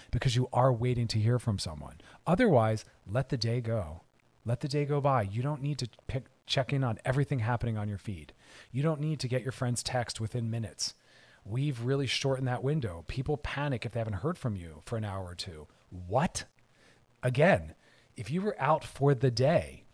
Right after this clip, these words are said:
prior to cell phones, no one heard from you until you got home that night. No one could reach you while you're at the office. The office couldn't reach you when you're at home. But now work is reaching out to you whenever they want. And people are reaching out to you whenever they want when you're at work.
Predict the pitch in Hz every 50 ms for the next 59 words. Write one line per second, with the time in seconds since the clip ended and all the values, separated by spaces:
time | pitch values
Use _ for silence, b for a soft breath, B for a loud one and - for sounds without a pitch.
0 | _ - - - - 127 123 135 139 - - 151 160 156 - 113 92 92 92 -
1 | 127 151 175 185 185 151 127 - 196 208 - - 160 151 147 147 147 143 - -
2 | 165 165 165 165 147 131 151 170 170 165 165 160 156 175 202 220 165 98 - _
3 | _ _ _ b b b b b b b b - 120 131 151 175 180 - 170 165
4 | 160 170 208 214 - - 165 127 123 117 113 110 110 107 - - 104 92 85 80
5 | - - - - - - - B B B - 151 175 202 202 208 - - - 190
6 | 196 180 185 180 - - 190 185 180 180 175 175 175 175 143 131 180 240 277 220
7 | 80 - - - _ _ _ _ _ _ b b b b b b b - 175 175
8 | 185 185 185 185 190 185 185 170 139 151 180 208 - - 185 151 180 185 - -
9 | 180 180 180 175 - - 180 160 165 170 180 170 175 180 180 180 190 220 220 156
10 | - - _ _ _ - - b b b b b b b b _ _ _ _ _
11 | _ _ _ _ _ - - 147 147 - - 175 170 - 175 175 175 170 170 -
12 | - 170 170 156 - - 175 165 170 165 151 147 165 165 160 165 165 160 165 165
13 | 165 165 170 165 165 214 262 247 - - - -